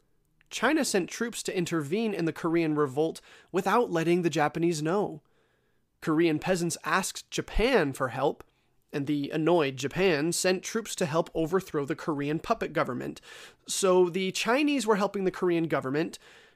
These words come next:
the Japanese were trying to overthrow the Korean government, and eventually,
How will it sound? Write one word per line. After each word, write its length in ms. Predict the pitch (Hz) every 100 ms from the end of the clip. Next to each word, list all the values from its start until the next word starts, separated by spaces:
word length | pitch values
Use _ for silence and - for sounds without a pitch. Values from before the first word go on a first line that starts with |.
| _
the 100 | 160
Japanese 400 | 175 185 180 170
were 80 | 156
trying 240 | - 165 151
to 60 |
overthrow 640 | 156 139 127 - 180 247 294
the 100 | 175
Korean 360 | - 139 135
government, 540 | 131 131 120 147 214 - _ _ _ _ _ _ _ _
and 100 | 180
eventually, 640 | 170 233 277 160 147 156